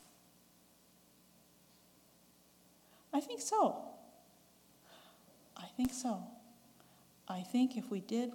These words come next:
what they did, we would have the same results, and we would become a mighty power for God's kingdom. So, I'm not saying I have all the answers, but I'm thinking we ought to plan that way.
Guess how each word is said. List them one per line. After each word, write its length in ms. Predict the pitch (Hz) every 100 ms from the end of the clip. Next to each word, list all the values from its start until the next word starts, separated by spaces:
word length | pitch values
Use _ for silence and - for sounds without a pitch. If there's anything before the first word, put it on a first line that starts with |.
| -
what 160 | -
they 160 | - 226
did, 260 | 220 185 170 - - - - - - - - - - -
we 80 | 214
would 180 | 208 202
have 220 | 175 190 185
the 80 |
same 360 | 180 - 196 196
results, 580 | 196 190 196 - - - - - - - - - -
and 100 | 190
we 140 | 190 214
would 220 | 190 185
become 520 | 190 - 208 196 196 - - - -
a 100 | 185
mighty 600 | 180 190 208 220 220 214
power 440 | - 196 185 180 165 -
for 100 | 185
God's 340 | 185 180 -
kingdom. 440 | - 196 180 180 170 - - - - - - - - -
So, 440 | 240 202 - - - - - - - - - - - - -
I'm 160 | 196 208
not 180 | 220 220
saying 260 | 233 233
I 80 | 226
have 260 | 220 233 233
all 160 | 233
the 220 | 233 240 247
answers, 560 | 277 - 240 233 - - - - - - - - - - -
but 120 | 214
I'm 160 | 214 214
thinking 340 | 226 214 208
we 120 | 202
ought 120 | 190
to 180 | 185 -
plan 280 | - 180 180
that 240 | 175 185
way. 260 | 196 175 175